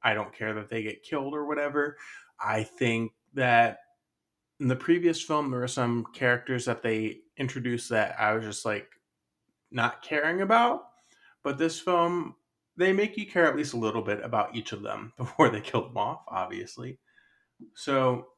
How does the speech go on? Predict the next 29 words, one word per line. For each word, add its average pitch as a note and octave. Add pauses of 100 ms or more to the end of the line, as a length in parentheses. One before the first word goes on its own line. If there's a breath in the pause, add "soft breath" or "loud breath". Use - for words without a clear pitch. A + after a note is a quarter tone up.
(920)
overall, D#3
I C#3+
think D#3+
you're G#3
gonna F3
like A#2
it. - (100)
If, B2 (300)
if C#3+
you D#3 (360 loud breath)
like A#2+
the E3+
Scream D3+
franchise, F#3
I C3
think D#3+ (120)
this D3+
is D#3
gonna C#3+
be B2+ (800 soft breath)
enjoyable A2+
to -
you. -
It's C3
not, C#3
like, D#3 (640)
a C3
super C#3+
shocking C3